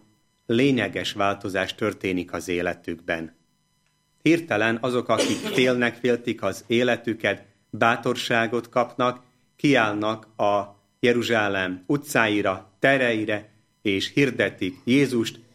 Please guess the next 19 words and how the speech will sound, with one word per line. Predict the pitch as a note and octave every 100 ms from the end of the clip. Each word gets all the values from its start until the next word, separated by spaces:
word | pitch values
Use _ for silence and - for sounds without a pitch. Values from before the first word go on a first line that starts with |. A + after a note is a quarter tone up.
| _
akit | - G#2 - F#2+ F#2 - - - - - -
á-, | - - - - -
ártatlanul | C#3 C#3+ - A#2 A#2 A2 G#2 F#2+
és | -
igazságtalanul | C#3 B2+ - A#2 G#2+ - G#2 G2 F#2+ F#2+ -
elítéltek, | C3 C3+ A#2 - G2 G2 - F#2+ - - _ _ _
aki | G#2 - G#2+
meghalt | A#2 C3 - G#2 G2+
a |
kereszten, | F#2 A2 G2+ G2 - F#2 F#2 _ _
föltámadt, | - C3+ B2+ - F#2+ F#2 F2+ F2 - _ _
él. | - G2 F2 E2 - _ _ _ _ _ _ _ _ _ _
Természetesen | - C3 A2+ G#2 A#2 G#2+ A2 - A2+
arra | G#2
az | G#2+ G#2
volt | G2+
a | G2
reakció, | A2+ A2 - G2+
rögtön | G#2 - G2 F#2